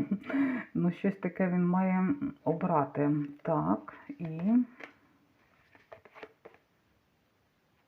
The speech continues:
він тут начебто, о, зараз наважується, ну, як, направитися в вашу сторону. Бачите, так ще повільно, так не, не, не спіша.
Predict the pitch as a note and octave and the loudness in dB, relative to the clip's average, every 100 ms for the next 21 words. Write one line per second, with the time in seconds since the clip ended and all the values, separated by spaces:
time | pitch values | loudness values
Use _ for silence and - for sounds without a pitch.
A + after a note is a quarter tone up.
0 | _ _ _ _ - - - - - - | _ _ _ _ -20 -20 -18 -18 -18 -16
1 | - F3+ - G#3+ G3 G3+ - F#3+ F#3 E3+ | -6 -6 0 2 4 0 2 4 4 4
2 | D#3+ E3 D#3+ D#3+ E3 D#3 D#3+ E3 G#3 G3+ | 2 2 2 4 4 4 4 6 6 4
3 | E3+ D3+ - D3+ C#3+ - D#3+ C#3 C3+ D3+ | 0 -2 0 2 2 2 0 -2 0 0
4 | D3+ F3+ F3 E3 D3+ D#3 C#3+ D3+ D3+ - | 2 2 2 0 -2 0 0 -2 -10 -8
5 | D3 C3 C3+ C3+ C#3+ E3+ - - C#3 - | -6 -2 0 0 -2 -4 -10 -6 -6 -6
6 | C#3+ - D3+ F#3 A3+ A3 G3+ - D#3+ D3+ | -12 -6 -2 2 4 4 4 0 4 6
7 | C#3+ D#3+ F3 E3+ E3+ F3 E3+ - F#3 D3 | 8 6 2 -2 -2 -2 -2 -4 -8 -4
8 | - G#3 B3 | 4 8 8